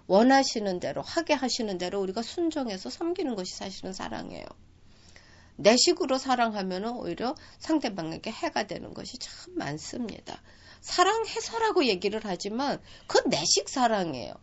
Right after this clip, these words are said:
우리가, 음, 잔뜩 밥을 먹은 사람에게 열심히 그냥 준비해가지고 내가 당신을 기쁘게 하려고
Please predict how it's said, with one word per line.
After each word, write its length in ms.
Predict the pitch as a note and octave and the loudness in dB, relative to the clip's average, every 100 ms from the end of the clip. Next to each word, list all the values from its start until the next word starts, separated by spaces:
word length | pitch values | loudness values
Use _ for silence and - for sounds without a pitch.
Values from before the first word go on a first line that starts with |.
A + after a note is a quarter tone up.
| - - - - | -20 -20 -20 -6
우리가, 380 | A#3 B3+ A3+ G#3 - - - | -2 2 4 2 -2 -12 -2
음, 340 | G3 F#3 E3 - - - | 2 2 0 -6 -16 -14
잔뜩 520 | - - C4+ C4+ A3 - - - - - - - - - | -4 0 2 2 0 -2 -20 -20 -20 -20 -20 -20 -20 -14
밥을 300 | - G#3 G#3+ | -2 2 6
먹은 300 | A#3+ E3 G3 | 6 6 4
사람에게 680 | B3 B3 G3+ F3 E3+ A3+ A3 - - - - - - - | 2 4 2 0 -2 -2 -2 -4 -14 -20 -20 -20 -20 -14
열심히 920 | - - - - - A4 E4+ A#3+ A#3 | -6 0 4 6 8 8 8 8 4
그냥 320 | A3+ G3+ G3+ | 0 -2 -2
준비해가지고 960 | G3 A#3 A3+ G#3+ F#3 F3+ E3+ - A3 A#3+ - - A#3 - | 2 2 2 0 0 -2 -4 -4 -2 -4 -6 -16 -14 -4
내가 340 | F3+ F3+ F3+ | -2 0 -2
당신을 640 | - G3+ G3 G3 G3+ D4 - - - - - | -4 -6 -4 -4 -2 -2 -4 -14 -16 -10 -2
기쁘게 400 | A3+ - G3 E3+ | -2 -2 -6 -4
하려고 600 | F3 E3 D3+ G3+ G3+ | -2 -2 -2 2 0